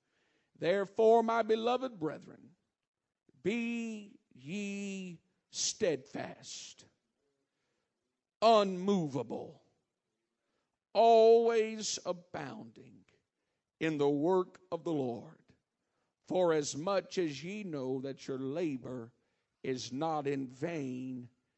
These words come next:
in the Lord." Be ye steadfast, unmovable.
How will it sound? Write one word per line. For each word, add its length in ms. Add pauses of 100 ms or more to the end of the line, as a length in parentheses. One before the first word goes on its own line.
(180)
in 200
the 80
Lord." 360 (1600)
Be 760
ye 760 (400)
steadfast, 1120 (2000)
unmovable. 1300